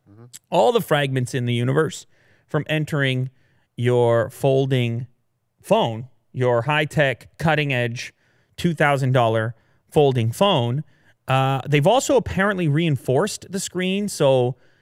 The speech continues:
Speaker 2: they claim that there's, like, a metal component that wasn't in there before that gives it more robustness. It's, it's, it's apparently just a bit sturdier feeling.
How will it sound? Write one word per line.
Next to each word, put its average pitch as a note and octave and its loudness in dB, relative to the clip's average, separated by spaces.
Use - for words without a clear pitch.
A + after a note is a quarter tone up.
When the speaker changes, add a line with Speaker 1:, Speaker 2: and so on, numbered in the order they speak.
Speaker 2:
they E3+ 0
claim D#3+ -2
that C#3 -2
there's, C3+ 0
like, B2 -2
a A#2 -4
metal C#3+ 0
component D3 -4
that B2+ 0
wasn't C3 0
in C3 -2
there D3 0
before D3 0
that A2+ -2
gives B2+ -4
it C#3 -2
more B2+ 2
robustness. D3+ -2
It's, - -8
it's, C#3 -6
it's C#3 -6
apparently E3 -2
just C3+ -8
a B2+ -2
bit - -2
sturdier D#3+ 0
feeling. E3+ -2